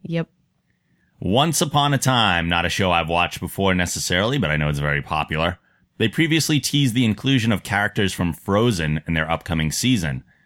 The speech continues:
Speaker 2: and now the parts of Elsa, Anna, and Kristoff have all been cast. So let's go through 'em. Scott Michael Foster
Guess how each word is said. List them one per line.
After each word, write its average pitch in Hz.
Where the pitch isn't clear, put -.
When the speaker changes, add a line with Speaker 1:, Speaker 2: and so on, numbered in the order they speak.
Speaker 2:
and 85
now 92
the 98
parts 95
of 82
Elsa, 107
Anna, 98
and 92
Kristoff 87
have 90
all 76
been 71
cast. -
So -
let's 71
go 82
through 92
'em. 67
Scott 104
Michael 104
Foster 107